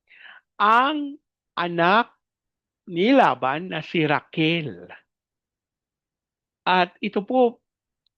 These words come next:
mga kapatid, ay isang napakalaking revelasyon, no? Na ang sabi po ni Laban, "Naku, yan nga ang gusto ko. Kaysa makapangasawa ng iba ang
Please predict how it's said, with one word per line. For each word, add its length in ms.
mga 640
kapatid, 720
ay 400
isang 400
napakalaking 960
revelasyon, 1040
no? 400
Na 320
ang 160
sabi 320
po 240
ni 560
Laban, 640
"Naku, 400
yan 240
nga 220
ang 180
gusto 380
ko. 260
Kaysa 400
makapangasawa 1080
ng 260
iba 460
ang 180